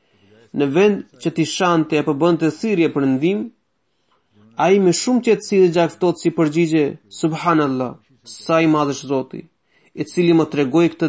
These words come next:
ditë." Kjo sjellje u ngjali ndjenje keqarse kundërshtarëve dhe ata e lanë dhe u larguan. Pra, kur kundërshtari shikon se këta e kanë frikë vdekjen,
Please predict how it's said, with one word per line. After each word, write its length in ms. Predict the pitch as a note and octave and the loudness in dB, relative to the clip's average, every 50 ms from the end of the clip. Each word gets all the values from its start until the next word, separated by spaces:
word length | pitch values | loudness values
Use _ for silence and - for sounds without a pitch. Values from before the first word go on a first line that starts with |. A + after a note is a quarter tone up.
| C#3 C#3+ | -2 -4
ditë." 260 | C#3+ B2+ - _ _ _ _ _ _ _ _ _ _ _ _ _ _ _ _ _ _ _ _ _ | -6 -6 -8 _ _ _ _ _ _ _ _ _ _ _ _ _ _ _ _ _ _ _ _ _
Kjo 100 | A3+ B3 | -2 -2
sjellje 460 | A#3+ B3 - B3 A#3 G#3+ G3+ F3+ F3 E3+ | -2 0 0 2 4 4 4 4 4 4
u 100 | E3+ D#3+ | 4 2
ngjali 460 | D#3+ D#3 G3 F#3+ F#3+ G3 G3 F#3+ F#3 E3 - - _ _ _ _ A2 G#2 _ _ _ _ _ _ _ _ _ _ _ _ _ _ _ _ _ | 2 2 2 2 4 4 4 4 4 2 0 -6 _ _ _ _ _ _ _ _ _ _ _ _ _ _ _ _ _ _ _ _ _ _ _
ndjenje 560 | - D#3+ D3 C#3+ F3+ G3+ G#3 G3+ G3 F#3 F3+ - | -2 0 2 4 4 4 6 6 4 4 4 2
keqarse 640 | F3 D#3+ - G#3 G3 F#3 E3 C#3 - - D3 C3 B2 - - - _ _ _ _ _ _ _ _ _ _ _ _ _ | 0 0 0 0 0 0 -2 -2 -4 -6 -4 -4 -4 -4 -8 -14 _ _ _ _ _ _ _ _ _ _ _ _ _
kundërshtarëve 720 | _ E3 D#3+ D#3+ D3+ - - E3 C#3 C3 B2+ B2 A#2+ B2 C3+ - - - | _ 0 0 0 0 -2 0 0 0 0 0 -2 -4 -8 -10 -12 -12 -8
dhe 160 | - D3+ D#3+ | -4 -2 -2
ata 280 | D#3+ D#3 - F#3 F3 E3+ D#3+ - | -2 0 0 2 2 2 0 0
e 120 | - D3 C3+ | -2 -2 0
lanë 420 | C3+ D3 E3 E3+ E3+ E3 D#3 D3 | 0 2 2 2 2 2 2 2
dhe 80 | D3 C#3+ | 0 0
u 60 | C#3 | 0
larguan. 520 | C#3 C#3+ C3+ C3 D3 G3 G3 F3 D3 - - E3+ _ _ _ _ _ _ _ _ _ A3 _ _ _ - _ _ _ _ _ _ _ _ _ - | 0 -2 -2 -2 -2 -2 -2 -2 -2 -6 -10 -16 _ _ _ _ _ _ _ _ _ _ _ _ _ -20 _ _ _ _ _ _ _ _ _ 0
Pra, 200 | E3+ F#3+ F#3+ G3 - - - - _ _ _ _ _ _ _ _ _ _ _ | 4 4 4 4 4 0 -6 -14 _ _ _ _ _ _ _ _ _ _ _
kur 400 | - F#3+ G3 F#3 E3+ - - E3+ - | 2 4 6 6 4 2 -4 -8 -2
kundërshtari 920 | - E3+ D#3+ E3 D3+ - - - - G#3+ G3+ G3+ F#3+ F#3 F3+ E3+ - - - | 0 2 2 2 0 -2 -6 -4 -2 0 0 2 2 2 2 2 -2 -4 -8
shikon 680 | - - - - E3 D#3 - F#3+ G#3 G3+ F#3+ D#3 C#3 C#3 | -8 -6 -4 -4 -4 -2 2 2 2 4 4 2 0 -2
se 180 | - - D#3+ | -4 -4 -6
këta 320 | - - - - G3+ F#3+ F3 D#3 - - - | -6 -6 -6 -2 0 0 0 0 -2 -6 -8
e 80 | D3+ C#3+ | -8 -6
kanë 360 | - F#3 F#3 F3+ E3 D3+ C#3+ C3+ - | -4 -2 0 2 2 2 0 -2 -6
frikë 680 | - - - - G#3+ G#3+ F3 C3+ - - _ _ D#3+ C#3 C#3 | -14 -18 -8 -2 0 0 0 0 -4 -12 _ _ -12 -12 -6
vdekjen, 540 | D3+ G#3 G#3+ F#3+ - - F#3 F#3+ G3+ G#3+ | 0 2 4 4 2 2 0 0 0 -2